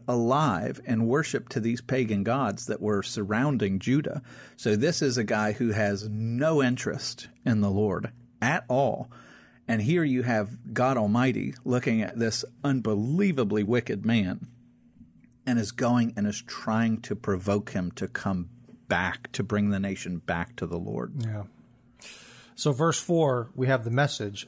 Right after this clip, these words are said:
Speaker 2: uh, the Lord speaking to Isaiah, "And say to him, 'Take heed and be quiet. Do not fear or be faint-hearted, for these two stubs of smoking firebrands.'" <laughs>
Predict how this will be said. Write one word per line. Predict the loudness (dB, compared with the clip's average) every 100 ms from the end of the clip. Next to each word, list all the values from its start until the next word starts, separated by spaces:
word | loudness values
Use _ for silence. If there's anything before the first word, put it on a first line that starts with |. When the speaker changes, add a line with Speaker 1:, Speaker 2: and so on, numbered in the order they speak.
| -6
Speaker 2:
uh, | -2 -2 -2
the | -2
Lord | 2 2 0 -10
speaking | -14 -4 -2 0
to | 2 2
Isaiah, | 2 4 4 2
"And | -2 -2
say | 2 2
to | 2
him, | 2 0 -2 -8 -20 -20 _ -2
'Take | 0 2
heed | 4 4 6
and | 4 2
be | 0
quiet. | 0 -2 -2 -14 -20 _ _ _ -8 4
Do | 6
not | 6 2 -2
fear | -4 0 2 4 2 -4 -6
or | -2
be | 2 2
faint-hearted, | 4 2 2 0 -2 -2 -8 -16 -20 -20 -12
for | -2 2
these | 6 6 4
two | 2 0 2
stubs | 0 0 2 2 2 0
of |
smoking | 0 2 2 2 2 2
firebrands.'" | 2 2 2 -2 -10 -14 -18 -18 -14 -10
<laughs> | 0